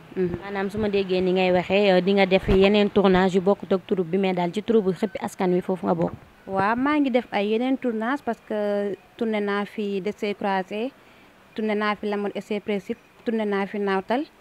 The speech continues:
Speaker 1: tourné naa ak yeneen ak yeneen yoo xamante ne bii, macha allah, mi ngi bëgg a bëri daal. Mhm.
Speaker 2: Coow li nga xamante ni bii nii moom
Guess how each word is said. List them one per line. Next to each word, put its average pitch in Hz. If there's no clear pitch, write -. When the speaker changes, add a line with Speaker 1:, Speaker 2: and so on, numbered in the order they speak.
Speaker 1:
tourné 269
naa 226
ak 214
yeneen 294
ak 240
yeneen 226
yoo 214
xamante 226
ne 214
bii, 196
macha 220
allah, 208
mi 202
ngi 208
bëgg 190
a 190
bëri 185
daal. 170
Mhm. 175
Speaker 2:
Coow 233
li 220
nga 214
xamante 208
ni 190
bii 185
nii 185
moom 190